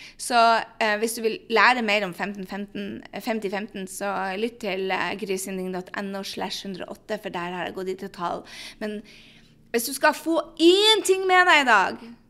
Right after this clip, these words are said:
hvis du ikke gjør dette hver dag, så har du så mye å gå på. Jeg lover deg, det er det første punktet du må bare gå på. Ok, nummer fire handler om at ferdig er bedre enn perfekt. Mange av oss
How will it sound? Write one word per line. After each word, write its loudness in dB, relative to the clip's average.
hvis -8
du -6
ikke -2
gjør 0
dette -2
hver 0
dag, 0
så -10
har -6
du -10
så -10
mye -12
å -16
gå -12
på. -18
Jeg 4
lover 2
deg, -6
det 0
er -2
det -8
første -8
punktet -12
du -14
må -12
bare -10
gå -4
på. -18
Ok, 0
nummer 2
fire 4
handler 4
om 0
at -4
ferdig 0
er -2
bedre 0
enn -10
perfekt. -10
Mange 0
av 0
oss -8